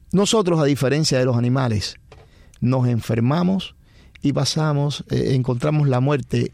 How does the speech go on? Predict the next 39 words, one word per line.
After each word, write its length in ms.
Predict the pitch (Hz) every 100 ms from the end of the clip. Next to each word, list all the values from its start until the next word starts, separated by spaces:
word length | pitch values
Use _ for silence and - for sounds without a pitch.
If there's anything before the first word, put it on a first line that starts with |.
| -
en 160 | 127 131
una 200 | 139 131
edad 200 | 127 135 -
temprana. 1040 | 135 120 104 98 - 123 131 123 98 87 - - - - - - -
Está 340 | 131 - 165
demostrado 560 | 170 151 135 - 143 143
científicamente 880 | 131 123 135 131 123 123 131 123 117
que 100 | 117
nuestra 220 | 113 120
estructura 400 | 110 123 139 127
celular 380 | - 120 120 123
nos 120 | 117
permite 400 | 117 113 123 120
vivir 300 | 113 117 120
más 160 | 117 120
de 100 | 113
ciento 300 | 113 113 113
treinta, 340 | 120 117 123 113 123
ciento 340 | - 120 113
cuarenta 300 | 120 120 127
y 20 | 113
ciento 240 | 113 113
cincuenta 560 | 117 - 113 113 - 57
años. 400 | - - - - - - - - -
Las 140 | 107 104
células 300 | 123 127 117
están 200 | - 120
capacitadas 600 | 120 110 - 113 104 -
para 260 | - 95
eso, 240 | 95 - -
pero 220 | - 113
desde 180 | 104 107
que 100 | 110
nacemos 480 | 107 - 127 120 107
estamos 380 | - 113 120
empezando 540 | 120 - 120 - - 113
a 80 | 117
ingerir 400 | 98 113 120 -
cosas 480 | - 110 - 131